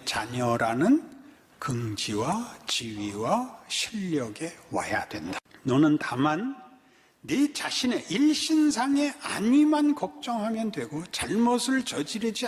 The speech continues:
않는 것으로 괜찮은 인생으로 만족하면 안 된다. 사탄이 한 질문에 대하여 하나님이 당신의 명예를 욥에다 걸고 "그래, 이 내기를 해보자"라고 한 것은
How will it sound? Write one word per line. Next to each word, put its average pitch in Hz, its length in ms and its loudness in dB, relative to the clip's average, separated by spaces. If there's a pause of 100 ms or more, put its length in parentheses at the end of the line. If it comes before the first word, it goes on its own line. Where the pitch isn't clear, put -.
않는 208 460 0
것으로 214 480 2
괜찮은 185 640 -2 (320)
인생으로 165 560 0
만족하면 120 920 -6
안 98 320 -6
된다. - 420 -2 (140)
사탄이 - 640 2
한 277 300 4
질문에 208 600 -2
대하여 208 280 -2
하나님이 233 800 2 (500)
당신의 285 540 2
명예를 240 600 -2 (240)
욥에다 214 520 0
걸고 175 460 0
"그래, 330 280 2 (240)
이 180 80 2
내기를 196 500 0
해보자"라고 165 680 0
한 233 180 0
것은 165 400 -2